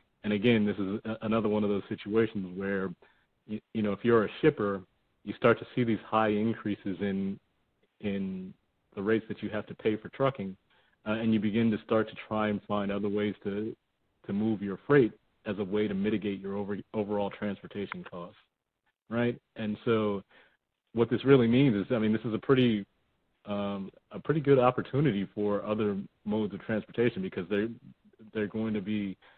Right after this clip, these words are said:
um, y-, you're gonna have shippers that are looking towards these other modes as, as potential ways to move freight as a way to kind of manage the amount, their, their overall profit margins. Um, a-, and we're starting to see the similar kinds of patterns emerge in other modes of freight as well.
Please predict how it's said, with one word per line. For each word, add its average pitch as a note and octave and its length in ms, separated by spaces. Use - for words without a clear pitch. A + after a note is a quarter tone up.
um, - 560
y-, D3 200
you're A2+ 160
gonna A#2 160
have A2 100
shippers B2 280
that G#2 120
are G2+ 60
looking G#2 360
towards G#2 220
these G2 160
other G2+ 140
modes G2 380
as, F#2 160
as G2+ 120
potential G#2+ 380
ways G2+ 240
to G2 80
move G2 160
freight G#2 200
as F#2+ 80
a G2+ 80
way G2 300
to F#2+ 80
kind G2 300
of F2+ 80
manage G2+ 400
the G2+ 120
amount, G2+ 280
their, G#2+ 200
their G2+ 220
overall F#2+ 320
profit G2 360
margins. F2 440
Um, F#2+ 360
a-, A2 160
and G2+ 140
we're G2 100
starting A2+ 320
to - 60
see A2+ 80
the G#2 140
similar A2+ 220
kinds G#2 280
of - 60
patterns G#2+ 360
emerge G#2 400
in G#2+ 160
other G#2+ 140
modes G#2 240
of F#2+ 100
freight G#2+ 140
as F#2+ 140
well. G#2+ 200